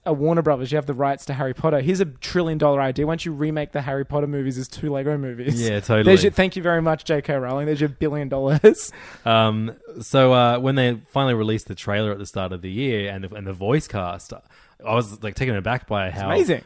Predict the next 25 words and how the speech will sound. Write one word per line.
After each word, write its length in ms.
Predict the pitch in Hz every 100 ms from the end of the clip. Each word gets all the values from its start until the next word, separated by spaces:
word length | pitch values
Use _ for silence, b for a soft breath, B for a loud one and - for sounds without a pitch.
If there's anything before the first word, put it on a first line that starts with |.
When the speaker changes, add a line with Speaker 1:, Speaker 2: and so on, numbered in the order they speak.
| -
Speaker 2:
much 180 | 110 -
fun 200 | 175 175
this 120 | 127
movie 200 | 123 107
looked. 320 | 98 92 - b b
Speaker 1:
You 80 | 151
got 120 | 107
Speaker 2:
Um, 60 | 165
Speaker 1:
Kumail. 380 | 165 170 202 233 b b b _
Speaker 2:
yeah, 120 | 127
you 160 | 117 113
have, 180 | 120 110
uh, 40 |
Speaker 1:
Fred 120 | 113
Speaker 2:
like, 80 | 135
you, 60 | 156 165 170
Speaker 1:
Armisen. 220 | 170 165 170
Speaker 2:
Jackie 320 | 95 92 92
Chan. 440 | - 113 123 147
Speaker 1:
Jackie, 340 | 190 226 - 165
I 60 | 208
mean, 260 | 190 170 139
hey, 260 | 165 139 117 -
I, 100 | 147
I, 200 | 214